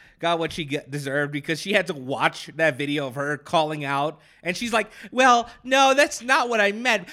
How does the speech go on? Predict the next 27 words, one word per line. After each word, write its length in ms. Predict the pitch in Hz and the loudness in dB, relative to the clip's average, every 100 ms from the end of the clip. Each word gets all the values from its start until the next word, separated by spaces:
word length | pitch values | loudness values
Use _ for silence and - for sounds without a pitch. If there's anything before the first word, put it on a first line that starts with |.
| - | -2
But 180 | 214 214 | -2 0
this 240 | 359 - | 0 0
president 800 | - - 262 269 196 160 147 143 | -6 0 2 2 0 0 0 -2
is 300 | 185 190 180 | 2 2 2
awful." 440 | 180 214 262 202 180 | 4 6 6 2 -4
You 100 | 247 | 0
know, 160 | 320 | 2
it 160 | 294 226 | 2 0
was 160 | 262 349 | -2 -2
like 320 | 311 180 143 | -2 -2 -2
back 240 | 165 196 | 0 0
in 100 | 214 | -2
the 60 | 202 | -6
day 440 | 147 147 175 190 _ _ | 0 0 0 -2 _ _
in 120 | 170 170 | -10 -6
two 160 | 196 | -2
thousand 220 | 190 180 | 0 0
sixteen 420 | 180 170 - 160 175 | 0 -6 -4 -4 -2
when 100 | 160 | -2
they, 140 | 151 - 131 - | -4 -4 -20 -8
Donald 280 | 135 160 151 | -2 -2 -2
Trump 140 | 175 | -6
was 140 | 156 135 | -6 -6
running 200 | 139 139 | -6 -6
for 100 | 135 | -8
president. 480 | 123 127 135 170 170 - - 196 | -6 -6 -6 -6 -10 -20 -20 -12
And 280 | - 208 208 | -4 -2 -4